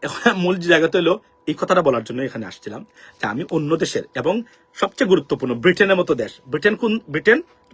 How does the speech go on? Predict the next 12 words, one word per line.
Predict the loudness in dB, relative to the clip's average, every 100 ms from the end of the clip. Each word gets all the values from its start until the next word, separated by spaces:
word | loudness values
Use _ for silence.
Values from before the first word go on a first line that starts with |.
| -14
বুঝেন | 2 4 6 2
তো, | -8 _ _ _
কলোনিয়াল, | -2 0 0
আমরা | -4 -2 -4
ব্রিটেনের | -4 -8 -10
সাথে | 0 0 0 -12 _ _ 2
very | 4 4 2
close, | 2 2 -8
মানে, | -10 -10 -10
দেশ | -4 -4
হিসাবে। | -2 -6 -8 -14 -20 -20 -20 0
ব্রিটেনের | 2 4 4 2